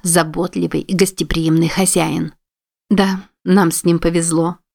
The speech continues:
Зола прошла в коридор. Коснувшись рукой двери, она вдруг поняла, что это, возможно, последний раз, когда она видится с мачехой. Самый последний раз. Она попыталась подавить соблазн,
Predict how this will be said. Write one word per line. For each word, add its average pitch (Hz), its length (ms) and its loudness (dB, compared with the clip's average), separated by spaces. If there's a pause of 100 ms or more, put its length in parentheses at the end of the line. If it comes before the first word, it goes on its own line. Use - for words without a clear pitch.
(200)
Зола 160 280 4
прошла 156 340 -2
в - 100 -12
коридор. 170 580 0 (400)
Коснувшись 180 540 0
рукой 180 260 2
двери, 180 480 2 (320)
она 165 240 2
вдруг 165 320 -4
поняла, 160 480 -2
что - 260 -4
это, 165 200 0
возможно, 160 720 0
последний 180 640 2
раз, 151 320 -2 (240)
когда 156 320 0
она 147 160 2
видится 151 420 -2
с - 140 -2
мачехой. 165 640 -2 (280)
Самый 165 680 0
последний 160 640 0
раз. 160 420 -4 (380)
Она 175 180 4
попыталась 170 560 0
подавить 175 400 0
соблазн, 190 560 2